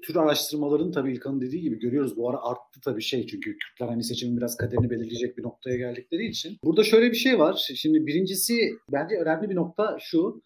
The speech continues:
Bir, bir diğer araştırmada şimdi hatırlayamadım kimin yaptığını ama H D P'lilerin ikinci partisi C H P olmuş durumda. Bu epey önemli bir kırılma. Bu işte İlkan'ın dediği gibi Kemal Bey'in seçilmesinden itibaren aslında Kürtlerle kurulmaya çalışılan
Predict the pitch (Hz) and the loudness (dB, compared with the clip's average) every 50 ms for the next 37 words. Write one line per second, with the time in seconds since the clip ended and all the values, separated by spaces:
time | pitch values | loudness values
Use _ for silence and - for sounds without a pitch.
0 | - 151 170 175 175 170 151 - 139 139 156 170 165 165 170 170 165 156 143 143 | -8 -4 -2 -2 -2 -2 -4 -8 -10 -6 -6 -4 0 4 4 6 6 6 6 4
1 | 147 143 - - 147 139 135 135 123 - 139 135 135 135 - 143 143 156 156 143 | 2 2 0 -2 0 0 0 0 -2 -2 -2 -2 -2 -2 -2 -2 0 0 0 2
2 | 117 120 113 - - 120 120 123 127 123 123 - - 214 196 185 151 139 143 160 | 0 0 -2 -4 0 0 2 2 2 0 -2 -6 -6 -4 -2 0 2 2 2 0
3 | 156 - _ _ _ - 127 135 151 156 156 170 170 175 190 202 196 - - - | -2 -6 _ _ _ -2 2 4 4 6 6 6 6 6 4 4 2 -2 -6 -8
4 | 190 - 170 147 156 - - 196 185 165 156 156 165 156 123 - - - - - | -4 -2 0 0 0 -2 -2 4 6 6 8 8 8 6 4 4 0 -6 -14 -20
5 | _ - - - - _ _ _ _ _ _ _ _ _ _ _ _ _ _ _ | _ -20 -20 -20 -20 _ _ _ _ _ _ _ _ _ _ _ _ _ _ _
6 | _ _ _ 147 156 165 165 165 160 156 147 147 147 151 156 165 180 175 185 185 | _ _ _ 2 4 6 8 8 6 6 4 2 0 0 0 0 2 4 4 4
7 | 175 165 160 160 160 165 151 143 - - 123 110 101 101 117 147 190 214 - - | 4 4 4 4 4 4 2 0 -2 -4 -6 -6 -4 -4 -4 -2 -4 -4 -8 -12
8 | _ _ _ _ _ _ - 139 143 139 127 - 151 143 139 135 - 147 147 147 | _ _ _ _ _ _ -4 -2 -2 -2 -2 -2 -4 -4 -2 -2 0 0 0 0
9 | 139 143 139 156 156 - 127 104 104 - - 127 135 143 143 143 147 147 135 - | 0 2 2 2 2 2 0 -2 -6 -6 -6 -2 0 0 0 0 0 0 -2 -2
10 | 120 - - 135 131 127 - 127 143 185 233 233 233 208 175 165 147 143 135 127 | -4 -4 -4 -4 -4 -4 -4 -2 0 2 2 2 2 2 2 2 2 2 2 0
11 | 127 - - - 127 120 - - - _ 143 135 135 135 131 - 127 123 123 135 | -2 -4 -6 -6 -8 -8 -10 -12 -10 _ -4 -4 -2 -4 -4 -4 -4 -2 -2 -2
12 | 135 143 - 139 120 120 - 123 123 123 123 123 - - | -2 -2 -2 -4 -6 -8 -8 -8 -6 -4 -4 -4 -6 -8